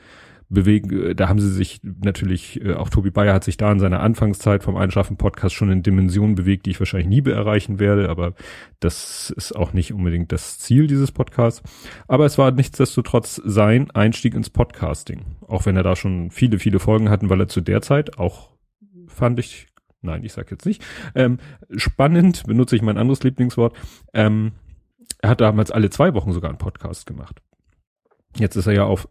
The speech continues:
alle zwei Wochen runter. Naja, wie versprochen, kommen wir jetzt zum Buch.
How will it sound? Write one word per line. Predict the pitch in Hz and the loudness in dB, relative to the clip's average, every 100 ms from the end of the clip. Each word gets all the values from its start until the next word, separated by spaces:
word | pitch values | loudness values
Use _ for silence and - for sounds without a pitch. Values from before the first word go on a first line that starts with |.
| - | -2
alle | 104 95 | -2 0
zwei | - 95 | 0 2
Wochen | 110 95 | 2 0
runter. | - 95 - - - _ _ _ _ _ | -6 -10 -12 -14 -20 _ _ _ _ _
Naja, | 117 98 90 113 - _ - - - - _ _ _ 185 | 0 2 0 -8 -20 _ -20 -20 -20 -20 _ _ _ 2
wie | 208 | 2
versprochen, | 165 - - 101 - 185 247 - _ - 143 - | 2 0 0 0 2 -2 -2 -12 _ -18 -18 -4
kommen | - 135 | 0 2
wir | 117 | 2
jetzt | 104 - - | 0 -6 -6
zum | 107 92 | -4 -2
Buch. | 85 131 220 - - | 0 -2 -2 -8 -18